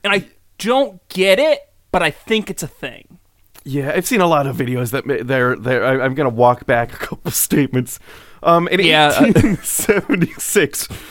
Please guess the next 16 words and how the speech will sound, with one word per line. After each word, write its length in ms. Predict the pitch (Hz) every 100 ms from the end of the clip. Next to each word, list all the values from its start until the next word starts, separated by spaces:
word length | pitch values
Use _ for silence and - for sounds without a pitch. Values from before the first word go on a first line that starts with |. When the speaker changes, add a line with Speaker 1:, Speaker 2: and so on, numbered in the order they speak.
| -
Speaker 2:
Freud 580 | - - - 208 214 226
went 420 | 185 202 196 - -
for 180 | 175
his 140 | 160 147
hunt 360 | - 240 247
for 200 | - 220
balls 480 | - 208 185 143 127
in 100 | 147
the 100 | 135
Italian 440 | 127 - 190 190 196
city 280 | 190 185
of 120 | 170 127
Trieste. 600 | - 196 101 101 - - - - - - -
Uh, 220 | 143 147 151
every 240 | 208 247
morning 260 | 233 247